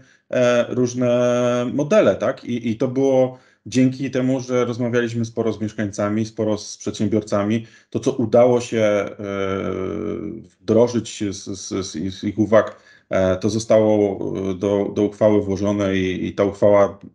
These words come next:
mocno ewoluowała od tego momentu, więc sądzę, że, e, przede wszystkim nie odkładać na kiedyś, bo oddychamy tym powietrzem w,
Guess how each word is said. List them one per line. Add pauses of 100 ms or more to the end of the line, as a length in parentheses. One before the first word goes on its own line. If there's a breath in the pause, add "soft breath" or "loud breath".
(140)
mocno
ewoluowała
od
tego
momentu,
więc (420 soft breath)
sądzę,
że, (180)
e,
przede
wszystkim (300 soft breath)
nie
odkładać
na
kiedyś,
bo
oddychamy
tym
powietrzem
w,